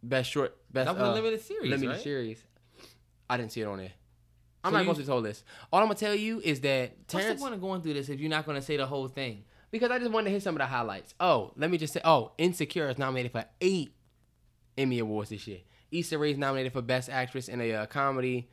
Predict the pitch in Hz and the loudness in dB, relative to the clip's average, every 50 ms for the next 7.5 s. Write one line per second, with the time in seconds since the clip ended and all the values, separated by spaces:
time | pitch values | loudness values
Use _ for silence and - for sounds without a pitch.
0 | - _ _ _ _ - 123 123 123 139 143 139 - 98 143 139 135 127 127 131 | -20 _ _ _ _ -8 -6 -2 2 2 2 2 2 2 4 4 4 2 2 0
1 | 127 123 117 120 127 123 123 123 120 120 117 117 110 - - 120 113 110 110 107 | 0 0 -2 -2 -2 0 0 0 0 0 -2 -2 -4 -6 -4 -2 0 0 0 0
2 | 104 104 101 104 _ _ _ _ _ _ _ - - 131 127 123 117 - - 151 | 0 -2 -4 -6 _ _ _ _ _ _ _ -2 0 0 0 0 -4 -4 0 2
3 | 151 143 143 135 139 - 139 131 143 135 127 143 143 135 135 131 127 131 131 127 | 2 4 4 2 0 -2 -4 -6 -4 -4 -2 -2 -2 0 0 0 0 0 -2 0
4 | 123 127 127 120 113 104 98 101 117 113 110 101 107 107 101 107 120 131 123 - | -2 -2 -2 -2 -2 -4 -2 -2 -2 -2 -2 -4 -4 -4 0 0 0 -2 -2 -4
5 | 147 131 123 135 127 123 123 - 135 131 131 131 123 123 127 127 123 123 120 123 | -6 -6 -4 -4 -4 -4 -4 -4 -4 -4 -4 -4 -4 -4 -4 -4 -4 -4 -6 -8
6 | 127 _ - 117 - 139 120 110 107 107 104 104 98 95 98 98 113 110 110 113 | -10 _ -18 -12 -8 -8 -6 -6 -6 -8 -8 -8 -10 -10 -10 -10 -8 -10 -8 -10
7 | 110 104 104 95 95 104 101 101 - | -10 -10 -10 -10 -10 -10 -10 -10 -12